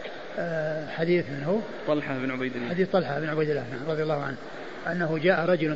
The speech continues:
Speaker 1: بحلوبة، آه، يعني يريد أن يبيعها، وكان يعني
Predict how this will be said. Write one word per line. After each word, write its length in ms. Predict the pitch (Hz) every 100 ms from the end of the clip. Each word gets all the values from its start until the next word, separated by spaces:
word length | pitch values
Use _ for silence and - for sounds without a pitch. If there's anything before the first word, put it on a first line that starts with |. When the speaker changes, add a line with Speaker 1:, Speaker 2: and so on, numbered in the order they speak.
| 147
Speaker 1:
بحلوبة، 460 | 139 165 165 147 - - - - - - -
آه، 760 | 170 160 156 151 147 151 -
يعني 220 | 170 156 156
يريد 240 | 156 175
أن 140 | 151
يبيعها، 600 | 151 147 170 151 139 143 185 - - - - -
وكان 1400 | 180 180 175 165 165 160 156 165 175 175 180 - 214 208
يعني 600 | 185 165 165 160 156 156